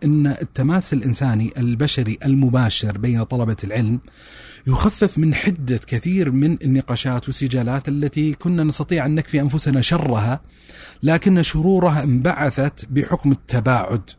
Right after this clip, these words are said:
الجسدي ودخول الطرفين في هذا العالم الافتراضي الذي يدخل الإنسان في طياته مستشعرا أنني لن أقابل فلان في يوم من الدهر، وبالتالي كل، يعني مع الاعتذار عن العبارة، كل البشاعات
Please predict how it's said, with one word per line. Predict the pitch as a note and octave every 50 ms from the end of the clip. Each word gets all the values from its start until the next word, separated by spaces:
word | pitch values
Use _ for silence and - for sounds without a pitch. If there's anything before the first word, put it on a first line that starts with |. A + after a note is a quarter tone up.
| _ -
الجسدي | C#3+ B2+ A#2 A2 C3+ C#3 B2 - A#2+ G#2+ G#2 B2+ D3 D#3+ E3
ودخول | D3+ C#3 C#3+ D3+ D#3+ D3+ C3+ B2 E3 - F3 F3 D3+
الطرفين | C3+ - - C3 C3 C#3 C3 D#3+ D3
في | C3 C3+ C3
هذا | D3 D3 C#3+
العالم | C3 C3 A#2 B2+ D3+ D3+ C#3+ C3+
الافتراضي | B2 B2 - - - C#3+ C3+ B2+ B2 B2+ C#3+
الذي | D3 D3+ D3+ D3 D#3 E3 C3+ - - - - - - - -
يدخل | F3 G3 F#3+ F3 - F#3+
الإنسان | F3+ F3 D#3 - F3 D3+
في | - D#3
طياته | D3 - D#3+ D#3 D#3+ E3+ E3 - - C#3+
مستشعرا | C#3+ C#3+ - - F3 D#3+ - D3 B2 D3 D#3 E3
أنني | E3 D3 B2 D#3+ D#3 D3+ D3+ D3+ D3+ D#3 D#3 D#3 D3+ C#3
لن | D3 D#3+ F3 D#3+ C3+ D3
أقابل | C3+ - C#3 C#3 C3 A#2 B2 A#2
فلان | G#2+ - C3 B2+ B2+ A#2 A2 G#2+
في | G#2 -
يوم | A#2+ C3 C3 B2
من | A#2+ A#2
الدهر، | A#2 G#2+ A2 B2+ B2 B2+ D3+ D#3+
وبالتالي | D#3+ C#3+ B2+ - F3 D#3 D3 C#3+ D3+ D#3 - - - - - - - - - - - _ _
كل، | - G3 G3+ G3+ F#3+ C#3+ - - - - - -
يعني | C3 A2 F#2 G#2 A#2+
مع | B2 A#2+
الاعتذار | A#2+ A#2 A2+ - C#3+ C#3 D3 C3+ B2+
عن | A2+ B2
العبارة، | B2 A#2 B2 B2 C#3+ C#3 C3 B2+ A#2 A2+ -
كل | - - E3 D3+ C#3+
البشاعات | C3+ B2+ C3 B2+ - C3+ C3 B2 A2 A2+ C#3+ C#3+ - - -